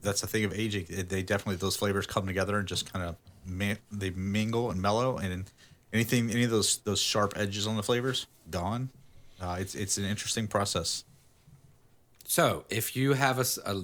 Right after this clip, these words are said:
Speaker 2: humidor big enough, don't let somebody tell you that you should or should not rotate your cigars. That is your choice. There
Speaker 1: Yeah.
Speaker 2: is a reason behind it. Um,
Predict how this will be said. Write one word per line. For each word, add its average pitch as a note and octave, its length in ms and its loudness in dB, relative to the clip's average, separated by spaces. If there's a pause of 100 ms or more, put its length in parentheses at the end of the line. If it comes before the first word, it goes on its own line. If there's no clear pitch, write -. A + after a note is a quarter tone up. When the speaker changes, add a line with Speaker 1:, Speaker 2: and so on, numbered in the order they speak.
Speaker 2:
humidor G2+ 480 -2
big E2+ 220 -4
enough, E2 480 -8 (1000)
don't G#2+ 260 0
let G#2+ 180 -2
somebody G2+ 340 0
tell G#2 220 -4
you G2 200 -2
that F#2 320 -4
you F2+ 120 -6
should G2 340 0
or E2+ 100 -4
should E2+ 320 -4
not E2+ 260 -4
rotate E2 420 -8
your C#2+ 140 -10
cigars. C#2 460 -8
That F#2 260 -6
is D#2 220 -8
your E2 180 -6
choice. D2 460 -8 (420)
There F#2+ 200 0
Speaker 1:
Yeah. G2+ 60 0
Speaker 2:
is A#2 160 4
a B2+ 100 6
reason A#2 440 2
behind F#2+ 540 -2
it. E2+ 340 -8 (500)
Um, D#2 420 -6